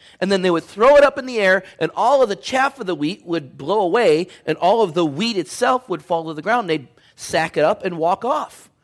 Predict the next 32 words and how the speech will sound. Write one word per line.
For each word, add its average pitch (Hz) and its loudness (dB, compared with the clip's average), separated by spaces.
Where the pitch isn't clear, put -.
right 202 4
out 240 -2
there 240 0
in 240 -2
the 240 -4
open. 208 -4
They 196 2
could 226 -10
not 220 -2
do 269 -4
that 220 4
in 175 -2
the 175 -6
open. 208 -2
Why? 226 2
Because 135 -4
the 123 -6
Midianite 139 -6
raiders 139 -8
would 110 -14
see 120 -10
it - -10
and 139 -10
come 117 -10
and 127 -10
steal 104 -12
the 104 -18
flour. - -14
So - -6
Gideon 240 -2
is 185 -2
hiding 233 -4